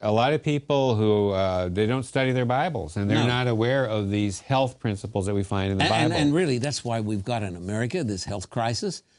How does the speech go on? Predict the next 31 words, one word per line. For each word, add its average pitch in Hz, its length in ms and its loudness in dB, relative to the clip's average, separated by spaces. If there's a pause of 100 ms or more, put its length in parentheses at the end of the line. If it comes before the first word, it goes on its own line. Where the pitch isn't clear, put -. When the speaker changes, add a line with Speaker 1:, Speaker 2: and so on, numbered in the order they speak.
Speaker 2:
so - 180 0
much 117 300 -2
cancer, 131 680 -2 (400)
and 127 120 2
Speaker 1:
Yeah. - 60 2
Speaker 2:
so 151 140 2
much 131 260 0
heart 190 300 -4
disease. 110 720 -2
Speaker 1:
And 131 120 2
what 151 120 4
did 156 140 2
Jesus 165 340 0
say? 82 300 -4 (400)
Speaker 2:
Jesus 151 440 2
said, 87 240 -2
John 135 280 -2
ten, 80 300 -6 (960)
"I 123 140 0
am 123 120 0
come 185 400 0
that 131 160 -4
they 127 220 0
might 165 360 -2
have 90 340 -8
life, 156 540 -4 (360)
that 107 220 -4
they 120 180 0
might 131 280 0
have 131 200 0
it 127 200 -2